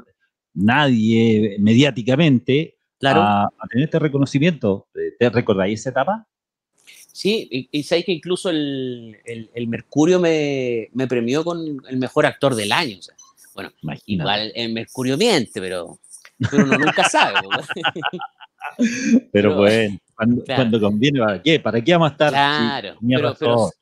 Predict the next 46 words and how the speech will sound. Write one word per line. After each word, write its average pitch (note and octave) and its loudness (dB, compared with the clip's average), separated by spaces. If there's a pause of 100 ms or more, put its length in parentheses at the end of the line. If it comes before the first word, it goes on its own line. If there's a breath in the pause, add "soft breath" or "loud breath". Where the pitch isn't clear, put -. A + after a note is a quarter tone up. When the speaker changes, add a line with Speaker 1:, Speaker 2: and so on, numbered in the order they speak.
(280)
Speaker 2:
sabéis D3+ -8
que D#3+ -10
estaba, D#3 -6
eh, A#2 -10
Gloria C#3+ -2
Muchmayer D3 -4
como C#3 -6
mejor C3+ -4
actriz F3 -8 (460)
y D3+ -8
Speaker 1:
Ya. D3 -2
Speaker 2:
mejor B2 -2
actor D#3 -2
de D3 0
televisión, C#3 -4 (180)
Claudio B2+ -4
Late. E2+ -10
Entonces - -16
yo F2+ -14
Speaker 1:
Oye, G#2 -2
pero D#2+ -12
Speaker 2:
no, A#2 0
no B2+ 2
me C#3+ 6
la - 2
Speaker 1:
tremendo. B2+ 0
Speaker 2:
cre-, A#2 -10
no C3 -4
me B2+ -6
la A#2 -4
podía A2 -4
creer. A#2+ -6 (840)
Speaker 1:
Y A#2+ -4
Speaker 2:
Y - -4
no, B2 -4
fue D#3 -6
un C3+ -4
personaje C3+ -4
que C3 -4
me B2 -4
ayudó A#2+ -4
mucho, B2 -12
me A#2 -8
abrió A#2 0
muchas C#3+ -2
puertas, C#3+ -4